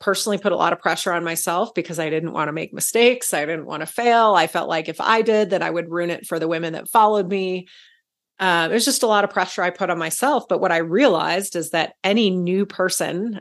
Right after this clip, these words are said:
any new wingman on, on a, in a fighter squadron, any new person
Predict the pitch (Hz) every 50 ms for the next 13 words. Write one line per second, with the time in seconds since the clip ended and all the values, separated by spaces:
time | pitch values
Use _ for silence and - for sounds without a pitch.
0 | - - 180 180 202 196 190 190 180 165 165 180 190 180 175 170 170 185 214 247
1 | - - - 170 - - - 180 175 170 165 160 160 - - - _ _ _ _
2 | _ _ _ 185 175 165 160 - - 185 190 185 175 - - - 170 151 156 190
3 | 190 190 196 202 196 202 196 196 185 185 - 214 202 - 214 196 196 180 156